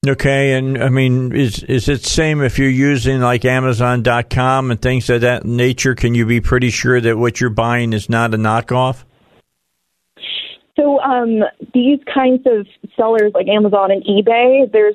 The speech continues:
Speaker 2: actually, because they list third-party products, those can actually be counterfeits. Um, and those companies are doing, uh, like, taking a lot of action to, um, counter, uh, counter all of these things, but they can't catch everything. And so,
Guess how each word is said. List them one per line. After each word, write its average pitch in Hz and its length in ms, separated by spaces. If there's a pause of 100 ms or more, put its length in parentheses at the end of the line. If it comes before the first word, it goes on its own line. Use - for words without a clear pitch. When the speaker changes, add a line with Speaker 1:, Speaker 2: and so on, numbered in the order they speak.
Speaker 2:
actually, 226 560
because 214 240
they 220 120
list 208 240 (220)
third-party 202 760
products, 226 480 (400)
those 233 180
can 247 140
actually 226 300
be 214 240
counterfeits. - 640 (200)
Um, 190 320
and 196 340
those 220 160
companies 262 380
are 226 100
doing, 220 460
uh, 208 240
like, 202 160
taking 240 220
a 214 40
lot 202 140
of 185 100
action 190 480 (100)
to, 185 300 (320)
um, 190 420 (120)
counter, 220 280 (120)
uh, 185 220 (100)
counter 220 280
all 208 200
of 208 80
these 214 260
things, 233 340 (140)
but 185 400
they 208 60
can't 208 300
catch 185 200
everything. 226 600 (380)
And 214 240
so, 202 420